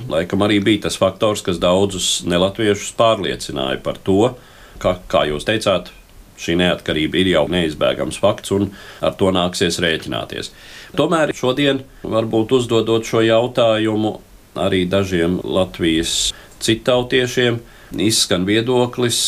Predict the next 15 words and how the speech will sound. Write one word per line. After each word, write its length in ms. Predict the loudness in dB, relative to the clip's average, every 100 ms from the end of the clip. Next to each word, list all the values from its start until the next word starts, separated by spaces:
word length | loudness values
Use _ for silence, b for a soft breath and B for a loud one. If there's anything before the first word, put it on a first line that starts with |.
| -2
ka 380 | 2 2 2 -4 -20 -20
šāds 340 | -6 -2 -2 0
rezultāts 500 | -2 0 2 0 0
bija 200 | 2 4
lielā 200 | 4 2
mērā 320 | 2 2 2
arī 140 | 0 -2
tāpēc, 600 | 0 0 2 0 0 -2
ka 160 | 0 2 2 -2
līdz 580 | -8 -2 2 2 0 -2
šim 200 | 0 0
brīdim 540 | 0 2 2 2 0 -2 B B B
Latvijas 500 | 0 0 2 -2 0
Tautas 340 | 0 0 -2 -4
fronte 680 | 0 2 2 0 0 -2